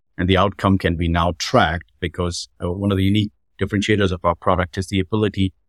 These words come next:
to not only be able to collect this data, but also be able to provide a lo-, longitudinal baseline of performance, just like we do with fitness around blood data and its performance over time. And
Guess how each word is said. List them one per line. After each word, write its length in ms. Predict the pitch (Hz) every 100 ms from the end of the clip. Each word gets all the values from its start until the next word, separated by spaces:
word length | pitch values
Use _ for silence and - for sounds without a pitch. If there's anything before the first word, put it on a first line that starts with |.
| _
to 80 | 98
not 240 | 98 101
only 440 | 107 104 101 98 - _ -
be 120 | 98
able 180 | 87 90
to 80 | 90
collect 420 | - 90 92 -
this 200 | 87 -
data, 500 | 92 95 85 80 92 -
but 120 | 85
also 320 | 87 92 98
be 200 | 92 90
able 280 | 87 87 87
to 140 | -
provide 480 | - 85 85 82 82 - _ _
a 40 | 87
lo-, 280 | 87 90 -
longitudinal 720 | 95 92 - 104 104 85 82
baseline 680 | 82 92 - 80 76 80 82
of 120 | -
performance, 720 | 87 - 92 87 76 78 - - _ -
just 220 | 90 -
like 200 | 90 87
we 120 | 95
do 320 | 87 90 90 87 _ -
with 120 | 95
fitness 520 | - 147 78 82 85 - _ _
around 340 | 90 87 90
blood 260 | 92 90 85
data 460 | 110 127 90 85 82 _
and 240 | 85 85 -
its 160 | 95
performance 680 | - 85 - 90 87 85 85 -
over 180 | 80
time. 320 | 85 165 151 127 _ _ _ _ _ _ 104
And 240 | 107 110